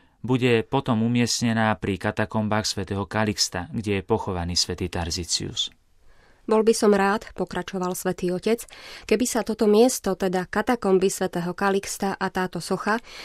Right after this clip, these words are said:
Speaker 2: stali symbolom pre ministrantov a pre tých, ktorí túžia nasledovať Ježiša Krista bližšie,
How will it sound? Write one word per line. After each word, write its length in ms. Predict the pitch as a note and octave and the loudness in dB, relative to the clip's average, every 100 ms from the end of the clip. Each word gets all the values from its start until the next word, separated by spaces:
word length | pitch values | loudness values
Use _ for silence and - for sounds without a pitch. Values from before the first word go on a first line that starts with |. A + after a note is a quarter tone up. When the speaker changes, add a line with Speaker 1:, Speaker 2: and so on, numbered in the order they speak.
| - | -12
Speaker 2:
stali 320 | - B3+ C4+ | 0 2 2
symbolom 560 | - A#3 A#3 G#3 F#3 F3+ | 6 8 8 6 2 2
pre 160 | F3+ | 2
ministrantov 800 | F#3+ F#3+ - F#3 F3+ F3 F3+ F3 | 6 6 4 0 0 0 -2 -2
a 160 | - F3+ | -4 -4
pre 160 | F#3+ | -2
tých, 400 | F#3 G3+ G3+ A3 | 0 2 2 0
ktorí 320 | - - G3+ F#3 | -4 2 2 2
túžia 320 | - A#3 A#3 F#3+ | 4 4 4 0
nasledovať 560 | F#3 - A3 F#3+ F3+ | 0 -2 -2 0 -2
Ježiša 480 | F3 G3+ G3+ G3 G#3+ | -2 -2 -2 -4 -6
Krista 400 | F3+ F#3 - F#3 | -4 -4 -4 -4
bližšie, 560 | F3 G3+ - G3 F3 | -2 -2 2 0 0